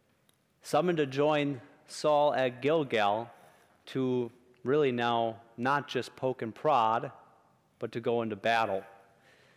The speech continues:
Verse five, the Philistines assembled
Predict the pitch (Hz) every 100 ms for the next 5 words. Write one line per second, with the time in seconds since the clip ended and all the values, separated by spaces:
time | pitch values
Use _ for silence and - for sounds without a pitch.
0 | _ _ _ _ _ _ _ _ _ _
1 | _ _ _ _ _ _ _ _ _ _
2 | _ _ _ _ _ _ _ _ _ _
3 | _ _ _ _ _ _ _ _ _ _
4 | - 143 - 143 131 120 110 147 - 190
5 | 247 - 226 190 170 - 180 175 175 165